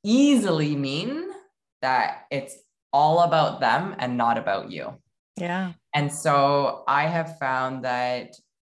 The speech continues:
Speaker 1: I need to be very intentional about it. And for me, it's, like, small things like, you know, holding boundaries, what Jen said, right? And, and, and honoring them and not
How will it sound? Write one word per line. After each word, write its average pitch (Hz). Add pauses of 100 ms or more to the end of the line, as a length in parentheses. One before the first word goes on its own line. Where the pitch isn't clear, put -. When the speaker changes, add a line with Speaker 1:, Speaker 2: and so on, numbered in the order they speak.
Speaker 1:
I 143
need 143 (120)
to 127
be 151
very 135
intentional 117
about 95
it. - (640)
And 147
for 151
me, 147
it's, 156
like, 120 (220)
small 127
things 117
like, 117 (1200)
you 156
know, 139
holding 190
boundaries, 135
what 139
Jen 127
said, -
right? 135
And, 131
and, 127 (360)
and 131
honoring 127
them 117
and 135
not 131